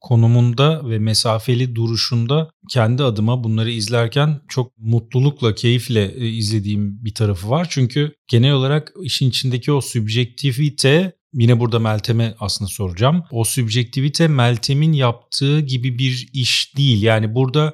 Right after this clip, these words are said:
sana tam olarak ait olmayan ama senin elinde şekillenen bir şey olduğu için o malzemeyi ne kadar dikkatli ve hassas işlediğini görmek de beni çok mutlu ediyor.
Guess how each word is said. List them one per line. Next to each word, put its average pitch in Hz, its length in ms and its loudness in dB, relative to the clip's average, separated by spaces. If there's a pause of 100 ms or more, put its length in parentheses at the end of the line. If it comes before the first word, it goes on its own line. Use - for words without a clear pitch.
(140)
sana 135 480 4
tam 143 220 0
olarak 135 380 0
ait 131 320 0
olmayan 156 340 2
ama 139 180 0
senin 143 680 2
elinde 120 440 2
şekillenen 110 760 -2
bir 110 240 -8
şey 113 200 -2
olduğu 123 220 0
için 151 180 0
o 131 60 2
malzemeyi 131 460 2
ne 147 80 0
kadar 123 280 0
dikkatli 135 480 -2
ve 143 40 2
hassas 131 380 2
işlediğini 127 500 0
görmek 123 440 2
de 165 240 -2
beni 127 300 0
çok 135 240 -4
mutlu 127 260 -2
ediyor. 123 320 0